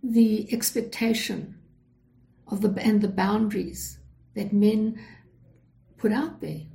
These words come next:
and said, "Women can't be disciples." But Jesus calls these women to be disciples. Women call, Jesus calls Mary Magdalene and Mary and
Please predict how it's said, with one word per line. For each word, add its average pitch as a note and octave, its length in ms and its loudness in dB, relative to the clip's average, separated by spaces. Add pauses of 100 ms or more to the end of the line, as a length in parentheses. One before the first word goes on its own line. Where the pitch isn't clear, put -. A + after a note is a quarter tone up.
(760)
and A3 120 -2
said, A3+ 200 2
"Women C#4 260 4
can't C#4 300 -2
be A3 100 -2
disciples." G3 880 -10 (420)
But A3 120 -4
Jesus C4 540 4
calls F4 480 -4
these F#3+ 240 -8
women E3+ 300 -6
to - 100 -6
be A3+ 160 -2
disciples. - 920 -8 (800)
Women C4+ 280 6
call, C#4 420 2
Jesus A#3+ 420 -4
calls B3+ 440 -4
Mary G#3+ 240 0
Magdalene A#3 720 2
and F3 160 -2
Mary A#3+ 520 2 (480)
and G#3 320 -4